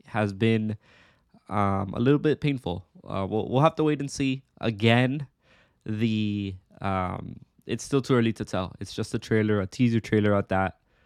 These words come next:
Bowser looks and sounds phenomenal. Uh, Jack Black was kind of my other concern in terms of him being,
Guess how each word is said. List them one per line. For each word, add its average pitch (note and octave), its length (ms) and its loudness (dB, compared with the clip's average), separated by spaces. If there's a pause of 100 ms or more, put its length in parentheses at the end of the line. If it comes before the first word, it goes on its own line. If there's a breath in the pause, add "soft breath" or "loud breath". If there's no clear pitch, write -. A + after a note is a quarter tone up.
(680)
Bowser C3 840 2
looks A2+ 380 2
and A2+ 120 -4
sounds A2 500 -4
phenomenal. G#2 640 0 (500)
Uh, F#2+ 420 2 (520)
Jack A#2 320 4
Black A#2+ 220 2
was A2+ 100 -8
kind A2+ 180 -2
of G2+ 60 -2
my G2+ 160 -2
other A2 200 -2
concern D3 760 -2 (360)
in A2+ 160 -4
terms A2 240 -2
of G#2 140 2
him A2+ 220 2
being, A#2 420 0